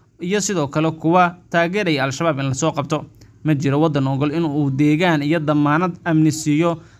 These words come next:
dadka faraha kula jira shaqooyinka caawinaya argagixisada. Marka la eego xeer-, waa xeerarka u,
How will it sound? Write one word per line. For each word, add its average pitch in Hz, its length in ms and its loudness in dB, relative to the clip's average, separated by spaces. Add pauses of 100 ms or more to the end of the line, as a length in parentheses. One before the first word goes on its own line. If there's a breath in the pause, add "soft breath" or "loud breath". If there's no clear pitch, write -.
(100)
dadka 202 280 -2
faraha 170 320 2
kula 160 220 0
jira 139 180 0
shaqooyinka 143 540 -2
caawinaya 139 500 0
argagixisada. 139 580 -2 (300 loud breath)
Marka 208 280 -2
la 143 100 0
eego 139 280 0
xeer-, 151 280 0 (100)
waa 151 320 4
xeerarka 165 720 0 (320 soft breath)
u, 208 240 -6